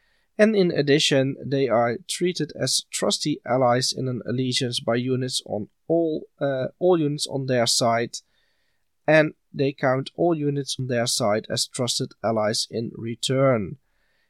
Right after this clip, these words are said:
If you have Gorkvag man-eaters, then Gorkvag must set up within the unit and he may not leave it. So there's a, a bit of a different rule there.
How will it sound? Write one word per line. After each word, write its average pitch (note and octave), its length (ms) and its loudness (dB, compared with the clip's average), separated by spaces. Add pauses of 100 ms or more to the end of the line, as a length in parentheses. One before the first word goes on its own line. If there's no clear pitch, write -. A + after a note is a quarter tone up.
If - 180 -8
you D#3+ 140 0
have E3 320 2
Gorkvag C#3 520 0
man-eaters, A#2 600 -4
then A2+ 220 -4
Gorkvag A#2 520 -2
must C#3+ 460 -2
set C3+ 260 2
up C3 220 -2
within A#2+ 240 -2
the A#2 80 -4
unit A#2 400 -2
and A#2+ 140 -4
he B2+ 140 -6
may A#2 220 -2
not A2 240 -4
leave B2+ 360 -4
it. - 400 -2 (800)
So G#3 280 6
there's F#3+ 300 6
a, D3 600 0
a - 40 -6
bit G#3+ 160 2
of F#3 100 2
a E3 40 -2
different C#3 440 0
rule C3 340 2
there. B2+ 480 2